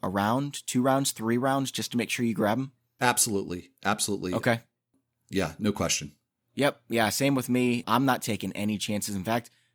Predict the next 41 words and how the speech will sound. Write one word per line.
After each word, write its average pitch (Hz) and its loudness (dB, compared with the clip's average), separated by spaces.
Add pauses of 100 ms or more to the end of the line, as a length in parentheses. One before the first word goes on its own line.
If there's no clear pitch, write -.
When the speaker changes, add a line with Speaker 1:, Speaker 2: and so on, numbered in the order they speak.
(120)
Speaker 1:
I, 120 -2 (100)
I 131 4
would 165 2
draft 120 2
him 107 -2
over 107 -2
Buxton. 92 -6
I 110 0
like 131 2
the 104 -4
Buxton 113 -2
call 95 -6
a 92 -10
lot, 104 -4
but 92 -6 (440)
I'm 147 4
not 143 4
taking 113 -2
any 113 4
chances 104 -4
that - -8
somebody 123 2
in 143 4
my 143 6
league 143 4
is 139 0
listening 156 2
to 160 0
my 160 6
podcast 151 4
and 147 -2
grabbing 147 6
Avisail 135 2
Garcia 127 0
before 120 -2
me. 104 -2
He's 127 2
mine, 120 4
everyone. 101 -2
<laughs> - 0
Um, 139 4